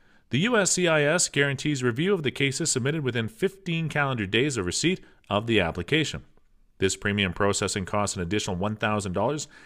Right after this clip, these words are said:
in addition to the already steep filing fee of eleven hundred thirty dollars. But it is in the person's best interest to pay this extra fee.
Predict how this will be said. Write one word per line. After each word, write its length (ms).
in 80
addition 400
to 80
the 180
already 420
steep 320
filing 440
fee 220
of 120
eleven 320
hundred 340
thirty 240
dollars. 460
But 260
it 140
is 160
in 140
the 100
person's 420
best 320
interest 380
to 80
pay 180
this 240
extra 320
fee. 380